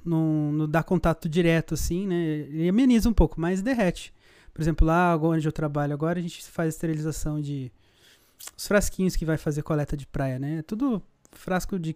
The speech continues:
duzentos e cinquenta M L de plástico. Eles dão uma, uma leve murchada. Mas eles são bem mai-, menos consistentes do que o Falcon. O Falcon aguenta melhor,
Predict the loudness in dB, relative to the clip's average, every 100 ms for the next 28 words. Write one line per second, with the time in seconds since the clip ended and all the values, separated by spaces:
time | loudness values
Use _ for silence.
0 | -6 0 4 4 2 -4 -2 -2 -2 -4
1 | -6 -4 -4 -4 -6 -4 -2 0 0 0
2 | 2 2 2 0 -2 -2 -2 -2 -2 -8
3 | -18 _ _ _ _ 0 2 4 6 6
4 | 6 6 4 4 4 4 4 2 0 0
5 | 0 -2 -4 -4 -2 -2 -2 -4 -4 -2
6 | -2 -4 -4 -4 -4 -4 -2 -2 -4